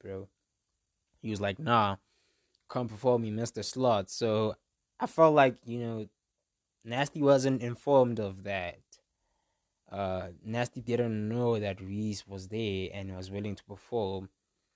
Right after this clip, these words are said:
Um, and felt like, okay, 'cause it was, like, the second time. He was supposed to perform in Durban, I think, or Bloemfontein, but it was, like, not the second time. Reese doesn't perform.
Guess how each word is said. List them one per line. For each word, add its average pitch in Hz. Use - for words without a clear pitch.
Um, 92
and 95
felt 117
like, 98
okay, 95
'cause 139
it 147
was, 135
like, 131
the 120
second 127
time. 107
He 110
was 117
supposed 123
to 120
perform 110
in 98
Durban, 117
I 123
think, 127
or -
Bloemfontein, 117
but 104
it 120
was, 120
like, 117
not 120
the 117
second 110
time. 104
Reese 107
doesn't 104
perform. 98